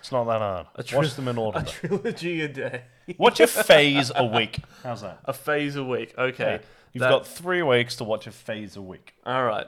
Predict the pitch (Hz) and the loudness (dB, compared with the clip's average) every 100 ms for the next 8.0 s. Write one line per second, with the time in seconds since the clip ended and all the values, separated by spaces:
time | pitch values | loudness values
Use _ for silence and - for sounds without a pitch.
0 | - 147 202 254 - 202 - 170 190 185 | -10 -8 -6 -4 -6 -8 -8 -8 -6 -8
1 | 170 170 156 147 135 123 123 120 - - | -8 -8 -8 -10 -10 -10 -8 -8 -10 -18
2 | - 127 123 123 - 214 214 202 - 185 | -16 -10 -8 -8 -6 -4 -4 -4 -8 -10
3 | 170 165 151 143 151 117 90 120 123 123 | -10 -12 -12 -12 -10 -10 -8 -2 2 2
4 | 117 - - _ _ _ _ _ _ _ | 0 -8 -16 _ _ _ _ _ _ _
5 | - 127 139 139 139 139 127 120 117 113 | -6 -4 -2 -4 -4 -2 -2 -2 -4 -6
6 | 110 - 113 107 - 120 107 104 104 - | -8 -10 -10 -10 -10 -6 -4 -4 -6 -4
7 | 110 101 107 101 98 95 95 98 92 92 | -4 -4 -10 -10 -8 -8 -8 -6 -6 -6